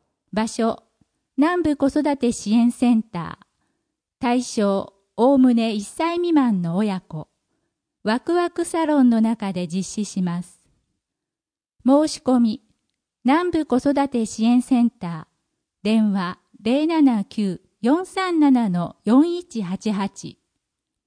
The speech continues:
十一日水曜日、九時三十分から十一時三十分。場所、北部子育て支援センター。対象、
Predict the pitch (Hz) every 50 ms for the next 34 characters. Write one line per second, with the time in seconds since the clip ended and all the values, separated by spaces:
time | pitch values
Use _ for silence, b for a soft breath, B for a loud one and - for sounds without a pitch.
0 | _ _ _ _ _ _ _ _ _ _ _ _ _ _ _ _ _ _ _ _
1 | _ - - - 302 339 349 359 349 339 339 - 311 294 285 285 277 285 277 277
2 | 262 - - 233 247 262 254 262 262 233 220 202 165 175 170 - _ _ _ _
3 | - - 370 381 370 320 269 - 262 240 285 294 302 311 320 302 - _ - 247
4 | 233 220 - - 170 165 175 175 - - - 196 226 262 311 339 339 - 349 311
5 | 285 247 208 - - 214 214 214 208 - 220 214 _ _ _ - 175 180 180 175
6 | - _ _ _ _ _ _ _ _ _ _ _ _ _ - - 202 208 196 -
7 | - 220 214 - - _ _ _ _ _ _ - - 381 - - 311 269 262 247
8 | - - 208 - - 269 247 247 233 - 208 196 180 - - 208 208 214 220 220
9 | - - 226 214 208 202 _ - 170 165 160 - - _ _ _ _ _ _ _
10 | _ _ _ _ _ _ _ - 233 240 254 262 254 - - - 208 202 196 190
11 | 185 -